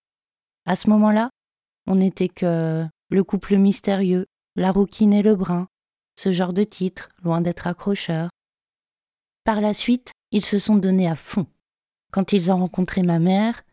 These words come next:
qu'elle les a renseignés sur mon surnom, qu'elle a parlé de Ramon, c'est là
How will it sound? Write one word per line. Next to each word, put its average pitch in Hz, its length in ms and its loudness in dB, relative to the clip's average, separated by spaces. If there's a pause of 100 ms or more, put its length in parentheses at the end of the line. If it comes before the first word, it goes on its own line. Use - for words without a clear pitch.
(160)
qu'elle 185 180 0
les 180 160 0
a 180 60 4
renseignés 185 480 0
sur 180 200 -2
mon 185 120 2
surnom, 185 440 0 (340)
qu'elle 190 160 0
a 190 80 2
parlé 185 280 0
de 180 100 -2
Ramon, 190 480 2 (480)
c'est - 220 -2
là 196 240 2